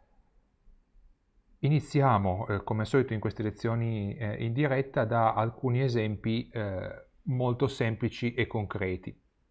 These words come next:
Prendiamo, eh, il solito Eclipse e, eh,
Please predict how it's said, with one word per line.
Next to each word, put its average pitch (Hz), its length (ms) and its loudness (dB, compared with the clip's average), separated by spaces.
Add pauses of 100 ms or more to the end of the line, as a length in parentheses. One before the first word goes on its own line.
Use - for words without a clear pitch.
(3250)
Prendiamo, 104 800 -2 (100)
eh, 92 600 -8 (1120)
il - 40 -18
solito 107 460 -4
Eclipse 160 720 -2 (500)
e, 123 340 2
eh, 101 520 -4